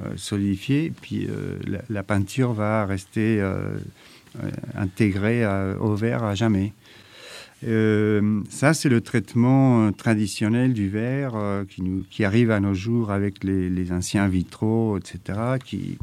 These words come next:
qui ont prouvé leur, euh, stabilité, leur, euh, euh, leur é-, équilibre, euh, dans, dans la matière. Et puis, euh,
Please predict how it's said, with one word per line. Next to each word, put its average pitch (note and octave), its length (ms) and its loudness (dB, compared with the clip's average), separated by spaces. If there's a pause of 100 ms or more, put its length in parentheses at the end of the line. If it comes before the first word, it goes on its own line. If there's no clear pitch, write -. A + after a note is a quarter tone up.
(240)
qui - 100 -4
ont G#2+ 100 2
prouvé A2 440 0
leur, G2 300 0
euh, F#2+ 240 -2
stabilité, G2 920 0
leur, F#2 360 -2
euh, F#2 140 -8 (1300)
euh, G1+ 520 -2
leur F2+ 360 -2
é-, F2+ 220 -4
équilibre, A2+ 760 2
euh, G2 320 2
dans, F#2 220 0
dans F#2+ 220 0
la F#2 100 2
matière. B2+ 600 2
Et G#2 100 2
puis, G#2 380 2
euh, F#2+ 420 2